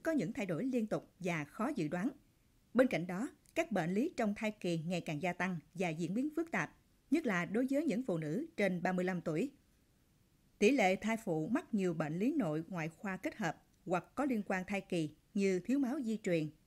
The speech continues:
cường giáp, tim mạch, viêm gan siêu vi B, tiền sản vật và đái tháo đường thai kỳ ngày càng gia tăng.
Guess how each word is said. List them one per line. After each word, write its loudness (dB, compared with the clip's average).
cường 4
giáp, -4
tim 6
mạch, 0
viêm 6
gan 2
siêu -2
vi 0
B, 0
tiền 2
sản -2
vật 0
và 0
đái -2
tháo -4
đường 0
thai -4
kỳ -2
ngày -2
càng -4
gia -2
tăng. -2